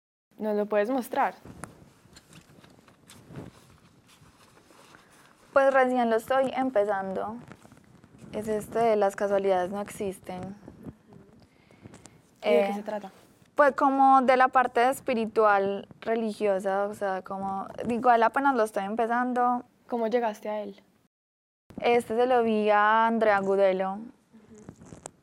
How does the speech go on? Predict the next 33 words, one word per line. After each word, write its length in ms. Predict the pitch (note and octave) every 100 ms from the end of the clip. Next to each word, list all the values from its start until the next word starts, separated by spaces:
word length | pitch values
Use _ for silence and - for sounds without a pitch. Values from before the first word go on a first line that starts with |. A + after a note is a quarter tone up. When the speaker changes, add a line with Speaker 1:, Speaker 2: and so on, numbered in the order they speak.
| _ _ -
Speaker 2:
Lo 280 | G3+ G#3+ G3+
vi 200 | G3+ G3
que 120 | G#3
en 80 | G3
algún 200 | A3 A3
momento 380 | G3 G3+ A3 A#3
lo 140 | G#3
compartió 640 | G3+ G3 F#3+ F3+ - B3+
y, 120 | C4+ A3+
pues, 300 | G3+ F#3+ G3+
me 300 | F#3+ F#3+ F#3
pareció 340 | F#3+ F#3+ G3
interesante 600 | F#3 F#3 G3 G#3+ F#3 F#3
el 120 | F#3+
nombre. 560 | A3 A#3+ A#3 A3 A3 A3+ A#3+ - - - - _ - - _
Y 140 | G#3
bueno, 240 | G3 F#3 F3+
acá 160 | F#3
estoy 400 | F#3 - F#3 F#3+
leyéndolo, 560 | F#3+ G3+ G3 F#3+ F#3+ F#3+
a 60 | G3
ver. 260 | F#3 - - -
Dice 240 | G3+ G3
"Espiritualidad 760 | G3 - G#3+ G#3 F#3+ G3 F#3 F3+
para 320 | F#3 G#3 -
e-, 180 | F#3+ F#3 -
escépticos". 840 | G3 F#3+ F3+ - F#3+ - - - - - -
Speaker 1:
Yo 180 | A3+ A#3+
nunca 240 | A#3 B3+
lo 100 | C#4+
había 240 | B3+ G#3 G#3
visto 340 | A3+ A#3+ C4+
así, 420 | C#4 C#4 A#3 A3